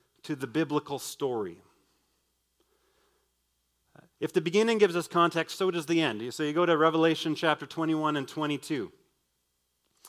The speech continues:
I won't read those chapters right now, but I would encourage you to go read them. Uh, but in summary, some of the things we see in Revelation twenty-one and twenty-two is that in the end,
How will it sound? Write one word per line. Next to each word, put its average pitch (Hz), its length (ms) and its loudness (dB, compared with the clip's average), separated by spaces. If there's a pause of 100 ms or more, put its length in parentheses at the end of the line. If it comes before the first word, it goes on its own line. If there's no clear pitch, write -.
(420)
I 117 80 -8
won't 147 200 -2
read 156 200 4
those 156 140 -2
chapters 156 340 0
right 143 100 -2
now, 131 160 0
but 127 140 0
I 127 60 2
would 123 100 -4
encourage 175 340 -2
you 151 60 -2
to 135 100 -2
go 131 100 -2
read 123 240 -4
them. 123 220 -6 (520)
Uh, 123 280 -2 (380)
but 151 100 4
in 160 80 2
summary, 208 480 4 (260)
some 202 180 0
of 208 40 4
the 208 60 4
things 202 240 2
we 180 60 2
see 202 180 0
in 185 60 6
Revelation 180 500 4
twenty-one 175 400 4
and 165 100 0
twenty-two 170 680 2 (760)
is 147 180 0
that 156 240 6
in 175 140 2
the 175 180 4
end, 185 440 4